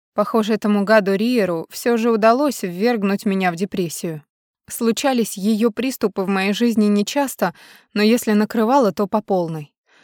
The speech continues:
Валяясь на диване почти весь день, я позволила вариться в своей голове старым, тяжелым воспоминаниям, приправленным новыми обидами. Вот почему все со мной так?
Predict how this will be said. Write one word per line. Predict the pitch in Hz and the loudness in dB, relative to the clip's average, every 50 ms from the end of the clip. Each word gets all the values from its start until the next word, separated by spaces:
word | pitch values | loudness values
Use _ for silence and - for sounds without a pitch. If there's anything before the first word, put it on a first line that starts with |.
| _ _ _ - | _ _ _ 0
Валяясь | 196 214 214 220 214 214 208 202 - | 4 6 6 8 6 6 4 4 2
на | 220 202 196 | 2 2 2
диване | 175 208 196 226 233 233 220 202 | 2 2 2 4 4 4 4 2
почти | - 208 202 - - - - 233 214 | 2 0 -2 -2 -2 -2 0 0 2
весь | 208 220 214 196 | 2 2 2 0
день, | 180 185 240 262 254 233 202 - _ _ _ | 0 0 2 2 4 2 2 0 _ _ _
я | - - 294 | -2 0 0
позволила | 262 - 247 226 202 226 247 294 294 254 220 208 208 | 2 4 2 2 2 0 0 0 2 2 4 2 4
вариться | 196 208 208 240 262 254 - - 202 | 4 4 2 2 0 -4 -4 -4 -6
в | - | -4
своей | - - 196 196 202 220 226 | -2 0 0 2 2 2 0
голове | 190 170 190 190 190 185 196 220 226 | 0 2 2 2 2 2 0 0 -2
старым, | - - - 240 247 240 226 196 175 165 156 | -4 -2 0 2 2 2 2 0 -2 -4 -6
тяжелым | - - 202 185 202 233 233 226 214 202 196 | -4 -2 -2 0 0 0 2 2 0 0 0
воспоминаниям, | 196 208 - - - 208 208 214 208 214 240 254 233 190 175 170 160 160 156 _ - - - - _ _ _ _ | 0 -2 -2 -2 0 2 2 4 4 4 4 2 2 0 0 -4 -6 -10 -12 _ -20 -20 -20 -20 _ _ _ _
приправленным | - 220 208 190 - 220 233 226 220 220 196 190 185 180 180 185 190 | -2 0 0 2 2 4 4 4 4 2 0 0 0 0 0 0 0
новыми | 196 196 190 202 202 202 202 | 0 0 0 0 0 2 2
обидами. | 202 208 190 196 190 160 180 175 165 156 151 - _ _ _ _ _ _ _ _ _ _ - | 0 0 0 0 -2 -2 -2 -4 -6 -6 -10 -14 _ _ _ _ _ _ _ _ _ _ -8
Вот | 190 208 214 - | -4 -4 -4 -2
почему | - 226 214 - - 226 220 254 277 254 | -2 -2 0 2 4 4 6 6 4 2
все | - - - 254 247 226 | 0 -2 -2 -2 -2 -2
со | - 226 196 | 0 0 0
мной | 190 190 190 196 196 _ | 0 0 0 -2 -4 _
так? | - 190 165 151 - - - | -4 -6 -6 -6 -8 -16 -20